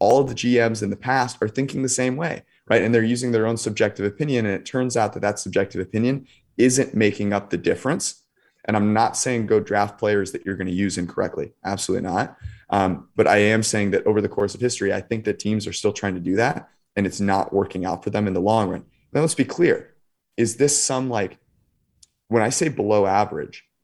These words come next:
I don't mean, like, detrimental to the team. And I think I gotta be clear there, because why is that? The important picks they made were four and ten. Those were the important picks. But over, you're, you're not a good team,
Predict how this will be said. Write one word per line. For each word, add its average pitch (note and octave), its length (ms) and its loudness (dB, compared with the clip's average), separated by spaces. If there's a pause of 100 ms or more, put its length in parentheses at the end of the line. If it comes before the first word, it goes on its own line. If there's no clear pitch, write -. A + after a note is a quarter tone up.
(140)
I G2 120 0
don't A#2 420 4
mean, G#2 380 2
like, F#2 260 -6 (220)
detrimental F#2+ 640 0
to - 140 -12
the F#2 100 -12
team. - 420 -8
And F#2+ 80 -6
I F2+ 60 -6
think A2 160 2
I A2 60 4
gotta G#2+ 180 4
be F#2+ 260 -2
clear G#2 380 2
there, - 260 -8
because G2+ 400 -2 (300)
why F#2 260 4
is A#2 160 4
that? - 220 -6 (180)
The A#2 160 4
important D#3 560 0
picks - 280 -2
they A2 140 4
made G#2+ 440 -2 (160)
were C3+ 120 4
four B2+ 380 4
and F#2+ 120 -2
ten. - 340 -4 (520)
Those C3+ 280 8
were C#3 100 2
the A#2+ 120 4
important G#2 440 0
picks. - 340 -8 (580)
But - 320 2 (200)
over, D#3+ 260 6
you're, D3+ 360 6
you're D3 180 6
not A#2 300 4
a A#2+ 40 6
good G#2+ 240 2
team, G2 340 -4